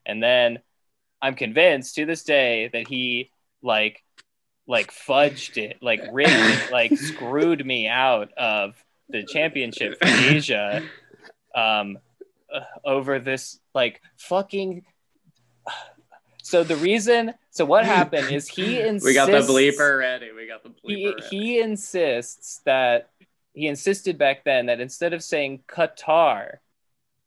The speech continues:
Speaker 1: for the
Speaker 2: <laughs>
Speaker 1: Gulf state, you had to say Qatar, because he read, I guess, on Al Jazeera somewhere or some bullshit. Probably not even that, 'cause they wouldn't say this shit.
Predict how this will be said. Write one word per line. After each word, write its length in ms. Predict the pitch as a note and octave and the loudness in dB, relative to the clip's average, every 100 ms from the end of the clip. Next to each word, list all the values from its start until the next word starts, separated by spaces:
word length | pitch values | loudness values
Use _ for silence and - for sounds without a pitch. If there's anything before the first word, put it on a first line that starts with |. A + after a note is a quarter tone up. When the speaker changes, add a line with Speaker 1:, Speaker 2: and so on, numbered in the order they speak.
| _ _ | _ _
Speaker 1:
for 200 | - B2+ | -2 2
the 220 | B2+ B2 G#2+ | 2 2 2
Speaker 2:
<laughs> 60 | |
Speaker 1:
Gulf 400 | C#3 C#3+ E3+ - | 4 6 4 0
state, 580 | - - D#3 C#3+ A#2+ - | -14 -6 0 2 2 -2
you 140 | - C3 | -8 -2
had 140 | C#3+ | 0
to 60 | C#3 | -2
say 360 | - B2+ B2 _ | -4 -4 -4 _
Qatar, 480 | - G#3+ G#3 A#2+ - - _ _ _ _ _ - | -2 2 4 2 -6 -20 _ _ _ _ _ -6
because 360 | C#3 D#3 C3+ | -4 0 -2
he 600 | - F#3+ G#3 A3+ A3 G#3+ - | -2 -4 -2 -4 -4 -8 -2
read, 480 | E3+ E3+ C#3 C3+ C3+ | 4 6 6 4 0
I 120 | C3+ | -2
guess, 220 | B2+ C#3+ C#3+ | 0 0 0
on 100 | B2+ | -2
Al 240 | A2+ C#3+ | 2 2
Jazeera 560 | D3 D3 C3 D3+ E3 C#3 | 2 -2 -4 -2 0 0
somewhere 540 | - A#2 A2+ G#2+ A2 | -2 -4 -4 -4 -4
or 60 | A2 | -4
some 220 | - A#2 | -6 -8
bullshit. 600 | A2 A2 - G2+ G#2 - _ | -8 -10 -8 -8 -8 -10 _
Probably 240 | F#3+ G3+ | 2 2
not 160 | G#3 F#3+ | 2 0
even 160 | D#3+ | -2
that, 240 | D#3+ F3+ C3 | -2 -2 -2
'cause 100 | D3 | -4
they 120 | D#3+ | -4
wouldn't 200 | D#3 D3 | -4 -6
say 160 | F3+ F3+ | -4 -4
this 180 | A2 - | -6 -12
shit. 280 | - F#2 | -12 -14